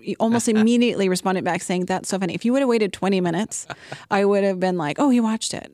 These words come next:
Speaker 1: But I knew you didn't
Speaker 2: Truth be told,
Speaker 1: because
Speaker 2: I watched one of his videos, but it was, like, a minute and fifty seconds. And it, I think that one was just him showing off his, uh,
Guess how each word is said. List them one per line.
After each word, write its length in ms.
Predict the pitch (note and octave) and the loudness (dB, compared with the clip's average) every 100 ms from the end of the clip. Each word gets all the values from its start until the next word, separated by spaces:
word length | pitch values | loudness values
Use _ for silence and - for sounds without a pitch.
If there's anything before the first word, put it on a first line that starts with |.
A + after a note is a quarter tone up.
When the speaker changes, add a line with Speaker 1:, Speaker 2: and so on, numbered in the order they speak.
| - | -4
Speaker 1:
But 120 | A3 | 0
I 80 | A#3+ | 4
knew 180 | B3 | 4
you 160 | D#4 D4+ | 4 2
didn't 380 | A#3+ C#4 G3+ E3 | 2 0 0 0
Speaker 2:
Truth 240 | F#3+ G3 | 0 0
be 80 | F#3 | -2
told, 20 | |
Speaker 1:
because 360 | B3+ - G#3+ - | 0 0 0 -4
Speaker 2:
I 80 | C3+ | -6
watched 400 | C3+ C#3 C#3 - | -2 -2 -2 -6
one 240 | B2+ B2 | -4 -2
of 100 | D3 | 0
his 160 | C#3+ C3 | 0 0
videos, 480 | B2+ C3+ B2+ A#2 A2+ | 0 2 2 0 -4
but 120 | A#2+ | -4
it 40 | |
was, 120 | B2+ B2+ | -2 -4
like, 120 | B2+ | -4
a 60 | |
minute 320 | A#2+ A#2+ C#3 B2 | -4 -2 -2 -2
and 120 | B2 | -4
fifty 320 | - B2+ - | -6 -6 -6
seconds. 520 | A2+ A#2 A#2 G#2+ G#2 | -6 -6 -6 -8 -10
And 160 | - A#2+ | -8 -6
it, 140 | A#2+ | -4
I 60 | B2 | -6
think 320 | - C#3+ C#3 | -2 -2 -2
that 200 | A#2 B2 | -2 -2
one 200 | C3+ C#3 | -2 -2
was 120 | C3+ | -4
just 200 | A2+ A#2+ | -8 -10
him 160 | - B2+ | -6 -6
showing 360 | A#2+ B2 A#2 A#2 | -6 -8 -8 -8
off 220 | A#2 - | -10 -10
his, 240 | A#2 A2 A2 | -8 -6 -6
uh, 240 | A2 G2+ | -8 -10